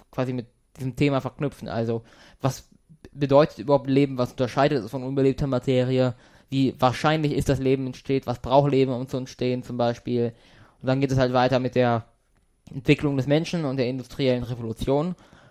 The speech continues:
Und da ist dann quasi die, oder die Geschichte fertig erzählt, dann,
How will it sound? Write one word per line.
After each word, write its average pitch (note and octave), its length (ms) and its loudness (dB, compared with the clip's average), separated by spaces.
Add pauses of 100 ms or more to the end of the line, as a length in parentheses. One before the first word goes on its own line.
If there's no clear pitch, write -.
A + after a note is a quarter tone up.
Und B2+ 140 -4
da C#3 80 8
ist C#3+ 120 0
dann C3+ 100 -2
quasi C3 580 0 (120)
die, A#2+ 360 -4
oder B2 160 -4
die A#2+ 140 -6
Geschichte B2 400 -2
fertig D3 340 2
erzählt, E3 480 0
dann, C3 260 -4